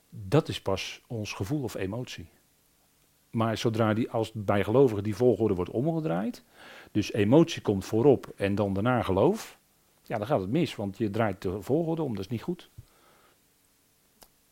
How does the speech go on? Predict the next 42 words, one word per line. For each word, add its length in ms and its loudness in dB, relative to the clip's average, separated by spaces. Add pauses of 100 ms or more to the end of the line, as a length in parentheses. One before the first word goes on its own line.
(100)
Het 140 -12
gaat 220 2
om 100 4
de 60 -2
feiten 380 0
van 160 -2
Gods 260 -8
woord, 440 -4
die 300 -2
geloven 640 2
wij, 380 0 (840)
of 140 -6
we 60 -10
ons 180 -8
daar 200 -4
nou 140 -4
prettig 360 -2
vo-, 240 -10
bij 220 -4
voelen 280 -2
of 140 -6
niet, 160 -4
dat, 200 -6
dat 160 -6
maakt 220 -8
even 320 -6
in 100 -6
eerste 240 -2
instantie 400 -6
niet 120 -6
zoveel 240 -8
uit. 280 -10 (360)
Maar 120 2
later 300 4
ga 120 2
je 60 4
er 80 2
wel 160 2
heel 140 8
prettig 340 2
bij 180 8
voelen, 320 0